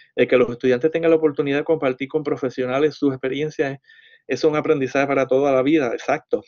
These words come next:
<laughs> Es una tendencia, aunque no nos guste los educadores. Lamentablemente, eso está ocurriendo. Yo leí un artículo, una frase que decía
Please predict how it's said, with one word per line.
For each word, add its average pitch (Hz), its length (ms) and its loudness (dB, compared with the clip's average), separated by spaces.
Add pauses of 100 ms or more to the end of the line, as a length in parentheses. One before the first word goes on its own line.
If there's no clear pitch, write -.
(200)
<laughs> - 640 -4 (240)
Es 135 100 2
una 160 240 2
tendencia, 147 540 -4
aunque 127 220 -4
no 131 140 -4
nos 175 120 -2
guste 175 320 0
los 151 160 4
educadores. 135 800 2 (800)
Lamentablemente, 156 1000 -2 (400)
eso 147 240 -2
está 160 160 -2
ocurriendo. 147 460 0
Yo 131 280 2
leí 160 380 4
un 151 160 -2
artículo, 143 500 2
una 143 240 0
frase 151 320 -2
que 135 140 -2
decía 143 580 -2